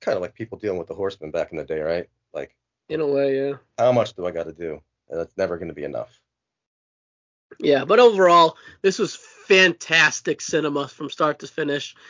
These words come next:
Speaker 2: and the sing-along was whatever. <laughs> All right,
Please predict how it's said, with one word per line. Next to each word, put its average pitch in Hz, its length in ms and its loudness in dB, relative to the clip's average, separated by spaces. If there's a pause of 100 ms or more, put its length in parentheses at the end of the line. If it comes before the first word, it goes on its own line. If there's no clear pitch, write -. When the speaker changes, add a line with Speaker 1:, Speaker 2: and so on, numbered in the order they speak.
(360)
Speaker 2:
and 160 420 2
the 156 140 -2
sing-along 147 560 -2
was 131 160 -6
whatever. - 280 -14 (600)
<laughs> - 80 -10 (1600)
All 196 100 4
right, 165 180 0